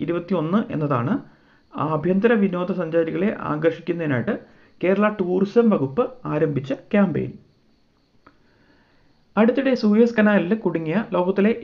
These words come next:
ഏറ്റവും വലിയ കണ്ടെയ്നർ കപ്പലുകളിൽ ഒന്ന് എവർ ഗിവൺ. എവർ ഗിവൺ എന്ന കപ്പലാണ് അടുത്തിടെ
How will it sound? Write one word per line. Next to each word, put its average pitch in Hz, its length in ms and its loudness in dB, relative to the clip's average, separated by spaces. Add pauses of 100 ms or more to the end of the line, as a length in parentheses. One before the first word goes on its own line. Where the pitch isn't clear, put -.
ഏറ്റവും 196 460 2
വലിയ 143 240 0 (200)
കണ്ടെയ്നർ 175 580 -4
കപ്പലുകളിൽ 147 500 -4
ഒന്ന് 220 240 2 (1000)
എവർ 151 340 0
ഗിവൺ. 175 280 -4 (920)
എവർ 175 340 -2
ഗിവൺ 196 280 -2 (140)
എന്ന 160 160 -6
കപ്പലാണ് 151 500 -2 (200)
അടുത്തിടെ 139 360 -2